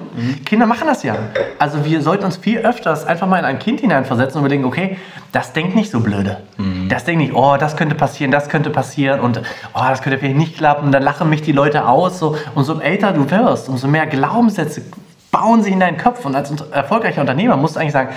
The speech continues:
Speaker 2: „Weg mit den ganzen Glaubenssätzen.“ So, weil das haben wir schon immer so gemacht, hat nichts mit Unternehmertum zu tun.
Speaker 1: Mhm.
Speaker 2: Also du musst es weiterentwickeln, anders machen. Das, was,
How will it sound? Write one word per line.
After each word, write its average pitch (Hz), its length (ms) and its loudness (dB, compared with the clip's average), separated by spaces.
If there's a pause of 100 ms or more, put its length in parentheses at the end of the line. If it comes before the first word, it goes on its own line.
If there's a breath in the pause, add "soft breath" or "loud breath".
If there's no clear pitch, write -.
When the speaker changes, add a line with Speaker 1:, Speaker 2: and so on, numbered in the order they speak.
(220 loud breath)
Speaker 2:
„Weg 170 280 0
mit 180 120 2
den 156 80 0
ganzen 139 240 0
Glaubenssätzen.“ 117 640 0 (440 loud breath)
So, 143 260 -2
weil 127 220 0 (260 loud breath)
das 147 240 -4
haben 170 140 0
wir 180 80 0
schon 208 160 -4
immer 185 160 4
so 185 140 -4
gemacht, 165 260 2
hat 165 120 -2
nichts 175 180 -2
mit 160 80 -2
Unternehmertum 139 480 0
zu - 80 -16
tun. 113 180 -10
Speaker 1:
Mhm. 95 340 -2
Speaker 2:
Also 127 140 0
du 139 60 2
musst 151 180 0
es - 60 -2
weiterentwickeln, 147 560 -2
anders 226 420 2
machen. 113 260 2
Das, 135 200 2
was, - 160 0